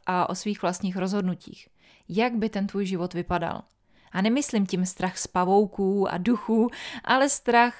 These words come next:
žít svůj život podle svých vlastních představ a vlastních pravidel.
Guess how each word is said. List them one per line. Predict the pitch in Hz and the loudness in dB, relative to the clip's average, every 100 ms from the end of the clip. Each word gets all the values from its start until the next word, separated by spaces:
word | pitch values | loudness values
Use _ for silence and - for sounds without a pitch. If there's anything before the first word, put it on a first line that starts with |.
| - _ _ | -14 _ _
žít | 196 220 254 - | -2 2 0 -2
svůj | - - 262 247 | -10 -4 0 2
život | 226 220 214 | 2 2 0
podle | 208 214 | 0 0
svých | 214 220 202 | 0 0 0
vlastních | 190 190 185 | -2 -2 -6
představ | - 185 - 185 185 - | -4 -4 -2 -2 -2 -2
a | 180 | -2
vlastních | 170 196 196 196 180 | 0 -2 -2 -4 0
pravidel. | 180 175 175 - | 0 0 0 -6